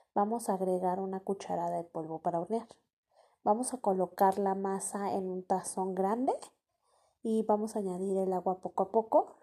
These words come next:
la sal y la manteca. Vamos a mezclar, este, lo bien los ingredientes. Batimos la masa hasta que quede tersa, suavecita,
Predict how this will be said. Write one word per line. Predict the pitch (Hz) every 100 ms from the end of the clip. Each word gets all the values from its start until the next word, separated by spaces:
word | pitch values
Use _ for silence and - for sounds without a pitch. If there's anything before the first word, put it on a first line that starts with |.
| - - _ _ -
la | 190 160
sal | - 196 208
y | 220
la | 185
manteca. | 170 175 208 214 - _ - - - -
Vamos | 277 339 330
a |
mezclar, | 220 - - 220 247 - _ _ _ _ -
este, | 208 190 - - 196
lo | 214 202
bien | 233 233
los | 233 226
ingredientes. | 208 202 202 233 247 247 320 - - - _ _ _ _
Batimos | 202 196 196 254 269
la | 269 208 180
masa | 190 180 185 - 247 208 - - - -
hasta | 185 180 - 180
que | - 185 -
quede | - 214 208 196 214 214 208 196 175 170 _ - _ _
tersa, | 214 202 196 - 196
suavecita, | 190 160 170 196 190 277